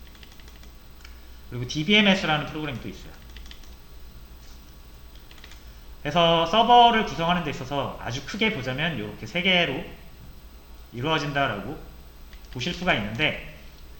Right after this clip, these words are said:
그러니까 저희가 하고자 하는 게 뭐예요? 어, 여러분들이 이제 어플리케이션을 만들어가지고 뭐 내가 쓰던 아니면 내 어플리케이션을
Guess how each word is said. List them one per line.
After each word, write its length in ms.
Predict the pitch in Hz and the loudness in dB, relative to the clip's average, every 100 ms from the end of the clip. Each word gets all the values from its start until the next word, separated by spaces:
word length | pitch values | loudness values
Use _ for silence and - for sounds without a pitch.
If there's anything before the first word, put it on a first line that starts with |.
| - | -12
그러니까 100 | 127 | -6
저희가 360 | 143 175 196 185 | 2 6 8 6
하고자 240 | 214 214 | 6 6
하는 120 | 208 | 6
게 80 | 190 | 4
뭐예요? 320 | - 98 151 - - - - - - - - - - - - - - | 0 -4 -6 -10 -16 -18 -18 -16 -16 -14 -16 -16 -16 -16 -18 -18 -18
어, 120 | 92 98 | -12 -4
여러분들이 380 | 147 190 185 165 | 2 4 4 4
이제 260 | 147 131 - | 2 0 -4
어플리케이션을 600 | - 196 202 190 185 170 | -2 0 2 2 2 2
만들어가지고 800 | 110 120 127 120 113 160 226 - - - | -2 -2 -2 -2 -4 -6 -8 -12 -16 -12
뭐 120 | 98 | -4
내가 240 | 120 156 | 4 6
쓰던 460 | 190 - 147 139 - - - - | 6 4 0 0 -4 -12 -16 -14
아니면 400 | 101 117 180 196 - - - - | -8 -2 0 0 -6 -14 -16 -4
내 160 | 123 | 0
어플리케이션을 920 | 127 - 185 190 165 151 170 214 - | 0 0 -2 0 -2 2 2 2 0